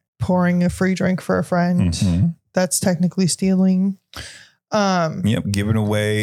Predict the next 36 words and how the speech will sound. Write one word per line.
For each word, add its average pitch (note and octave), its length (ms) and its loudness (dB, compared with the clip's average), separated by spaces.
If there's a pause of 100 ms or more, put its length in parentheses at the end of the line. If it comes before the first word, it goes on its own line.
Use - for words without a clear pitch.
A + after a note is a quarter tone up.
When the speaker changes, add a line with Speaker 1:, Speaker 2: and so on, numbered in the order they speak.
(120)
Speaker 2:
if F2+ 220 -4
you F#2+ 100 -2
gave G2 260 -2
away F#2+ 240 -2
an G2 80 -4
app F#2+ 300 -4
and F2+ 120 -4
didn't F2 180 -2
ring F2+ 160 0
it F2+ 80 0
in, B2 280 0
that's - 240 -6
technically E2+ 420 -2
stealing. F2+ 460 0
Like, G2 260 -2
I G#2 40 -2
mean, G2+ 100 0
Speaker 1:
Right. D#3+ 340 -2
Speaker 2:
we C3+ 100 -2
could D#3 100 0
have B2 100 -2
a G#2 40 -4
long F#2+ 380 -2
discussion G2+ 680 -2
of F#2 180 -2
where G2+ 340 -2
does A2 240 -2
this G2 280 -2
Speaker 1:
Where's G3 180 -2
the F3+ 40 0
Speaker 2:
line F#2+ 180 -2 (280)
Speaker 1:
line? - 80 -4
Yeah. F3 280 0
Speaker 2:
at, D#2 300 -2
you F#2 80 0
know? E2 260 0